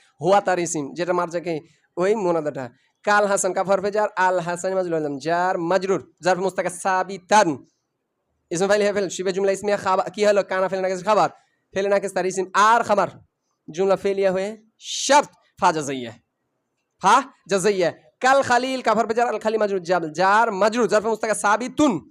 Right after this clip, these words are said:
ইসম ফাইল হিয়া ফাইল, শিবে জুমলা ইসমিয়া খাবার, আর হুয়া মাহজুব মুবতাদা, জুমলা ইসমিয়া খাবারিয়া হয়ে জাজা, শর্ত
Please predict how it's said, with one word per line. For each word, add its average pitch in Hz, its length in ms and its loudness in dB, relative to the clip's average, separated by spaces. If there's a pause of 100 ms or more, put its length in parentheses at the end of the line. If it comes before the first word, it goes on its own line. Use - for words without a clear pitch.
(480)
ইসম 208 180 2
ফাইল 247 140 4
হিয়া 233 200 2
ফাইল, 226 260 2 (920)
শিবে 202 280 0
জুমলা 208 200 2
ইসমিয়া 208 220 0
খাবার, 226 420 4 (220)
আর 160 160 0
হুয়া 180 280 2
মাহজুব 170 460 -2
মুবতাদা, 160 840 0 (760)
জুমলা 170 180 2
ইসমিয়া 180 260 0
খাবারিয়া 185 320 0
হয়ে 202 160 2
জাজা, 165 520 0 (220)
শর্ত 226 500 4